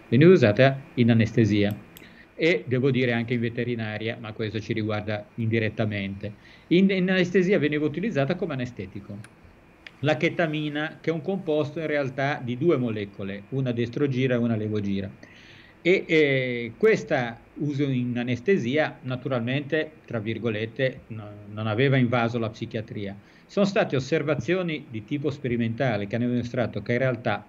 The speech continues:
una delle due varianti, eh, della, eh, della chetamina, appunto l'eschetamina,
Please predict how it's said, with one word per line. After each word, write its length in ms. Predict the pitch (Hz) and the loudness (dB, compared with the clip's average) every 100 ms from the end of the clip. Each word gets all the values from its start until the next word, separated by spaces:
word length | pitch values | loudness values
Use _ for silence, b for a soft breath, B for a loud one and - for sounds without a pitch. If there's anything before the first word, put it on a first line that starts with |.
| _ | _
una 260 | 220 202 131 | 4 6 6
delle 280 | 113 110 | 4 0
due 300 | 104 127 113 - - | 0 0 -2 -6 -16
varianti, 760 | 104 107 117 120 107 98 98 92 b b b - - | -8 -4 -2 0 -2 -4 -8 -10 b b b -14 -6
eh, 280 | 113 107 104 | -4 -4 -2
della, 600 | 120 110 101 98 98 104 - | 0 0 -4 -6 -10 -14 -12
eh, 200 | 101 98 | -12 -6
della 180 | 107 113 | -4 -2
chetamina, 480 | 139 139 135 113 104 | 0 2 2 2 0
appunto 340 | 127 110 104 | -2 -2 -2
l'eschetamina, 840 | 127 135 92 104 101 87 90 120 | -2 -2 -6 -6 -8 -8 -8 -10